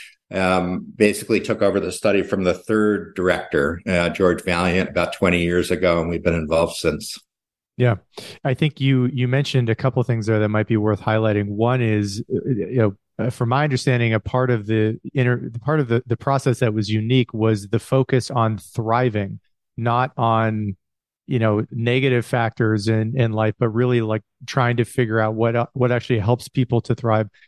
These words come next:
Speaker 2: And the other is just the intensity and length. My understanding is that it's the longest,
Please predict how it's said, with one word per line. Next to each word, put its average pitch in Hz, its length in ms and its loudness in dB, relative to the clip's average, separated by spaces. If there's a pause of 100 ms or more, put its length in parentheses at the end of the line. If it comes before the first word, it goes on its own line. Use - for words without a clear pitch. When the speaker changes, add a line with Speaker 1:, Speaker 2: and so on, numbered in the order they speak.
(160)
Speaker 2:
And 131 100 -2
the 135 120 2
other 175 180 2
is 131 100 2
just 135 240 -4
the 120 320 0
intensity 131 640 0
and 107 180 -4
length. 110 400 -2 (500)
My 127 180 0
understanding 131 460 2
is 113 100 0
that 117 160 2
it's 110 180 -2
the 120 120 0
longest, 117 720 0